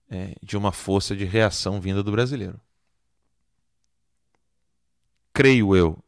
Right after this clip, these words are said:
que isso se estenderia além mar, poderia chegar aos portugueses, aos espanhóis, aos irlandeses, aos ingleses, aos franceses, aos alemães,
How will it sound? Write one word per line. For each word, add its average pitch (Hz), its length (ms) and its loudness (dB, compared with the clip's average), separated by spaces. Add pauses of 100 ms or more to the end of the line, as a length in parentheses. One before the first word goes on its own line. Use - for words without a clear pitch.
(140)
que - 120 -10
isso 95 180 -10
se - 160 -8
estenderia 92 800 -4 (260)
além 98 280 -4
mar, 95 500 -6 (1700)
poderia 95 320 0
chegar 95 840 2
aos 87 160 -14
portugueses, 87 840 -6
aos 80 180 -10
espanhóis, 82 640 -10
aos 78 160 -10
irlandeses, 82 760 -6
aos 78 220 -10
ingleses, 82 720 -10 (760)
aos - 180 -10
franceses, 82 760 -8
aos 78 180 -12
alemães, 82 800 -10